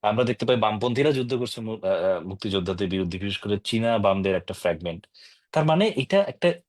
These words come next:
ইউনিপোলার হিস্টোরিক্যাল ন্যারেটিভ না। কিন্তু শাহবাগ আমাদেরকে বা বাংলাদেশের মূল ধারার যে, আহ, পরিচয়ের বয়ানটা, এটা একটা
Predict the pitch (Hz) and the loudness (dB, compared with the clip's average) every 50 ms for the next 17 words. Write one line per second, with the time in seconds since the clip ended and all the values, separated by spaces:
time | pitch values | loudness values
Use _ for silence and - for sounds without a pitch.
0 | _ _ _ _ 127 135 151 160 175 196 175 - 165 160 165 180 185 165 139 139 | _ _ _ _ 0 2 4 6 6 4 4 4 2 4 4 4 2 0 -2 -4
1 | - - - 156 151 139 147 131 104 92 98 101 92 - 92 76 78 73 57 - | -4 -4 -6 -6 -6 -4 -4 -4 -4 -4 -4 -4 -4 -6 -6 -8 -8 -12 -16 -16
2 | - _ _ _ - - - - _ 135 139 135 - - 175 185 180 - - - | -18 _ _ _ -20 -20 -20 -6 _ 0 0 2 4 4 4 4 4 2 -2 -4
3 | - - 120 107 143 147 170 190 175 165 139 139 139 135 147 143 139 - - 92 | -2 0 2 4 4 4 4 2 2 2 2 0 0 0 -2 -4 -2 -2 0 0
4 | 104 101 92 92 101 110 120 123 107 110 - - 120 117 117 135 147 139 127 117 | 0 0 0 2 0 2 2 0 0 -2 -6 -6 -4 -4 -2 -2 -2 -4 -4 -4
5 | 123 127 127 123 131 135 127 120 - - 95 - - 139 147 151 - 156 143 131 | -4 -4 -4 -4 -6 -4 -4 -4 -4 -6 -10 -6 -4 -2 -2 0 2 2 2 2
6 | 117 104 104 98 90 82 80 80 98 85 92 107 135 - - 143 143 | 4 2 2 2 2 0 -2 -2 -2 -2 0 -2 -6 -6 -4 -4 -4